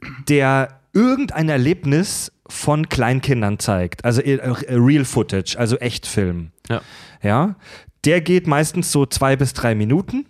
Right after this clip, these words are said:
Speaker 1: Dann wird wieder ins Tubbyland, wo die alle in ihren Kostümen und der surrealen Gartenlandschaft stehen, geschnitten. Die Teletubbies sagen nochmal, nochmal, nochmal, nochmal. Und dann wird dieser Film nochmal gezeigt, ein zweites Mal.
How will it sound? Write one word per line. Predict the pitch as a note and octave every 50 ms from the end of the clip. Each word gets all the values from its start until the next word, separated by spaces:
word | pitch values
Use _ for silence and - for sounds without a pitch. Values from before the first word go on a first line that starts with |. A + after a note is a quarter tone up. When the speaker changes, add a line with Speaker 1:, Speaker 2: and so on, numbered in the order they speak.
| _ _ _ _ _ _ _ _ _ _ _ _ _ _ _ _ _ _ _ _ _ - - - - - - _ _ _ _ _ _ _ -
Speaker 1:
Dann | D#3 E3 F#3 F3
wird | E3+ D#3 -
wieder | E3 E3 D#3
ins | D3+ C#3+ C3 - -
Tubbyland, | - - B2 B2+ F3+ F#3+ F3+ E3+ E3+ G3+ A#3 - - - - - - - - _ _ _ -
wo | A#2+ A2+ B2+ C3
die | C#3 C3+
alle | B2+ C3 C3+
in | B2+ B2+
ihren | B2+ A#2+ A#2+
Kostümen | - - B2 - - - D#3+ F3 F3+ G3 G3 F3+
und | C#3+ B2
der | B2 B2
surrealen | - - C#3 B2+ B2+ G#2+ G2+ G#2 G#2
Gartenlandschaft | A2 G#2+ B2+ - F3 D#3 E3 E3 D#3+ - E3 D#3 -
stehen, | - - E3 E3 E3+
geschnitten. | E3 D3+ - E3+ F3 E3 - G3+ B3+ - - - - - - - - - B2+
Die | B2
Teletubbies | - D#3 E3 E3+ F3+ - D#3 D#3 D3 D#3 B2 -
sagen | C#3 C#3 C3+ C3 C3 B2+
nochmal, | B2 G2+ G2+ A2+ A2+ A#2 D3+ F3
nochmal, | E3 D3+ A2 G#2+ B2 A#2 A#2 A#2
nochmal, | A2+ A2 G2 G2+ A2+ G#2+ A2 A2+
nochmal. | A2 F#2+ - A2 G#2+ G#2 A2+ D3 G3+ C4+ - _ _ _ _ _ _ - - - - - -
Und | C#3+ C#3+ C3
dann | D#3 F3 G3 F#3
wird | F#3+ D#3+
dieser | F#3 F3+ F#3 F3+
Film | - - G3 F#3+ F#3+ F#3+
nochmal | F#3+ F#3 D3+ D3+ - C#3+ A2+ G#2+ G#2+ G#2
gezeigt, | F#2 G#2+ - - - G#2+ F#2+ F#2 - -
ein | C3 C3+ C3+
zweites | - - D#3 C3+ C#3 C3+ - A#2+ - -
Mal. | A2 F2+ F2 E2+ D#2+ D#2